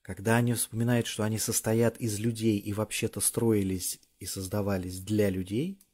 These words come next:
а, когда они вдруг начинают ценить человечность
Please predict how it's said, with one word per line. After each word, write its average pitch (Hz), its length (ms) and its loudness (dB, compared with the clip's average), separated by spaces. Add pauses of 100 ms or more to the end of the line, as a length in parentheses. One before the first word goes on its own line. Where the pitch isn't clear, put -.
(1600)
а, 92 760 -4 (800)
когда 110 680 2 (160)
они 107 640 -2 (2250)
вдруг 110 600 0 (3000)
начинают 120 480 2
ценить 135 440 8
человечность 107 960 0